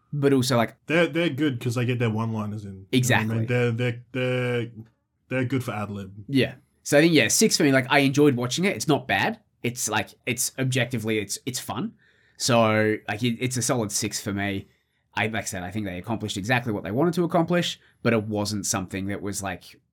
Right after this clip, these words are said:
Speaker 1: mind-blowing. It's absolutely nowhere near the scale of Werewolf by Night.
Speaker 2: I just also, my, one of the things I really liked is when they've got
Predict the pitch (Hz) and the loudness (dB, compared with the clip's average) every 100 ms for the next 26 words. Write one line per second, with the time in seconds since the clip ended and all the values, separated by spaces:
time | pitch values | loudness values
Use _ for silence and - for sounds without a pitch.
0 | _ _ _ _ _ _ - 113 92 87 | _ _ _ _ _ _ -4 -2 -2 -6
1 | 87 80 101 98 - 110 95 113 95 107 | -8 -6 -6 -8 0 0 0 -4 -4 -4
2 | 107 98 98 95 95 - 78 92 85 87 | -4 -6 -2 -2 -2 -4 -6 -6 -6 -6
3 | 85 - - - 98 78 82 - 82 85 | -6 -10 -14 -8 -6 -4 -8 -8 -6 -6
4 | 64 50 - _ _ - 120 151 151 151 | -8 -12 -20 _ _ -8 -6 -4 -4 -6
5 | 147 - 87 123 - 131 139 131 123 - | -8 -12 -10 -8 -6 -6 -6 -6 -8 -4
6 | 123 110 104 104 104 101 110 104 - 110 | -2 -2 -4 -4 -6 -8 -8 -10 -12 -8
7 | 110 104 104 104 101 104 95 | -6 -4 -4 -6 -8 -10 -10